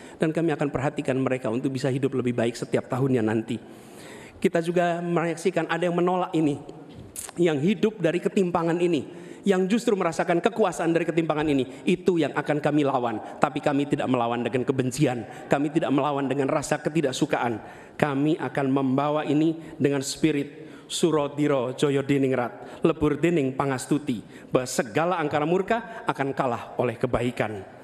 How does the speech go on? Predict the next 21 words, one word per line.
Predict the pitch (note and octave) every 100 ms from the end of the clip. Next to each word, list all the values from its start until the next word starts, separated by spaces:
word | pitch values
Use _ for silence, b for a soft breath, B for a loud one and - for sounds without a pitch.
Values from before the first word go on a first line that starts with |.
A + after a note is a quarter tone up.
| B B B
Merah | - D3+ C#3+ C#3 C3+
putih | - F3 G3+ D3+
di | C#3
atas | B2+ - B2+ -
semuanya. | C3 C#3 B2+ B2 G#2 - B B B B
Penghormatan | - D3+ A2+ C#3+ C#3 E3 F3+ F3 D#3+
kepada | D#3+ C3+ C3
kebinekaan, | B2 C3+ C3 C3 B2+ C3+ C3 B2+
penghormatan | - C#3 C3+ D3 D#3+ D#3 C#3+ C#3
kepada | C#3+ B2+ B2
persatuan | - C3 C#3+ C#3 D#3+ C3+ B2+ A#2+ B B B
akan | C#3+ D3
mengantarkan | C#3 C#3+ D#3 D3+ D3+ D3 C#3+ C#3
kita, | F3 G#2 F#2 - B B -
yang | A#2
kita | D3+ D#3 C#3+
ikhtiarkan | C3 D#3 C#3 C3+ C3
bersama-sama, | C3 C#3 C3 C3 B2 A2+ - B B B
menjadi | C#3+ C3+ B2+ B2 D3
Indonesia | B2+ A#2+ B2+ C#3+ C#3+ D3+ C3+ C#3+ B B -
yang | C3+ B2+ A#2